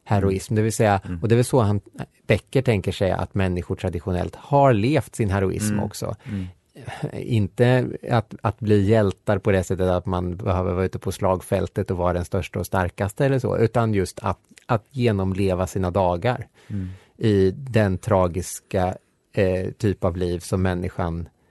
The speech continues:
Speaker 2: Mm.
Speaker 1: eh, lever. Eh,
Speaker 2: Just det. Men det här, det här
Speaker 1: och utan att
Speaker 2: mm.
Speaker 1: allt för mycket förneka det, det
Speaker 2: Nej.
Speaker 1: tragiska då heller.
Speaker 2: Men frågan är, jag minns en gång, eh, alltså,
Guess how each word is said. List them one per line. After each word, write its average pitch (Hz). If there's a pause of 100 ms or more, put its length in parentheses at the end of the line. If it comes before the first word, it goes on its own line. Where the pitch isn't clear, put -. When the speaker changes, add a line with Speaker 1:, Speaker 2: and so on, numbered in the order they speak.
(140)
Speaker 2:
Mm. 95
Speaker 1:
eh, 90
lever. 90 (600)
Eh, 98 (580)
Speaker 2:
Just 113
det. 110
Men 120
det 139
här, 160
det 147
här 156
Speaker 1:
och 139
utan 127
att 101
Speaker 2:
mm. 123
Speaker 1:
allt 127
för 120
mycket 101
förneka 98
det, 101 (140)
det 95
Speaker 2:
Nej. 131
Speaker 1:
tragiska 98
då 113
heller. 107 (920)
Speaker 2:
Men 127
frågan 139
är, 135
jag 127
minns 127
en 120
gång, 110
eh, 107 (380)
alltså, 110